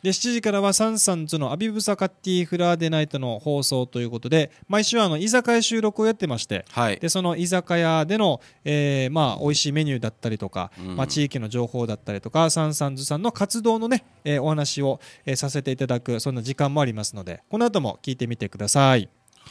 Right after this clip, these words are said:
Speaker 2: はい、あのー、サンサンズさんの
Speaker 1: はい。
Speaker 2: アビブサですけど、
Speaker 1: うん。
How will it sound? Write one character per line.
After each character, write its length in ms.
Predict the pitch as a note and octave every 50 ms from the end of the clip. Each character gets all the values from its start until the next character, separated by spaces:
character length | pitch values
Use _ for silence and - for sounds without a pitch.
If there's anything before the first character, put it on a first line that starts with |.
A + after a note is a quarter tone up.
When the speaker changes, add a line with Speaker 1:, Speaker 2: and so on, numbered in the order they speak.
| - -
Speaker 2:
は 160 | - F#2+ G2+
い、 60 | G#2
あ 160 | A2 G#2+ G#2 A2+
の 800 | A2+ A#2+ B2 B2 B2 B2 B2+ B2+ B2+ B2 B2 B2+ B2 B2 A#2
ー、 20 | -
サ 160 | - D#3+ F3
ン 80 | E3+
サ 120 | D3+ E3 D3 C3+
ン 60 | B2+
ズ 40 | A2+
さ 180 | - C3 A2+
ん 120 | A2 G#2+ G2+
の 200 | F#2+ F#2+ F#2+ -
Speaker 1:
は 60 | - E3
い。 80 | E3 - _ _ - - - _ _ _ _ _ _ _ _ _ _ -
Speaker 2:
ア 60 | A2
ビ 100 | A#2+ A#2
ブ 80 | A2+
サ 140 | G#2+ - A#2+
で 100 | A2 G#2
す 100 | - -
け 80 | - F#2+
ど、 240 | F2 G#2 G2+ F2+ D#2+
Speaker 1:
う 60 | F#3
ん。 220 | F#3+ F3 C3 F#2+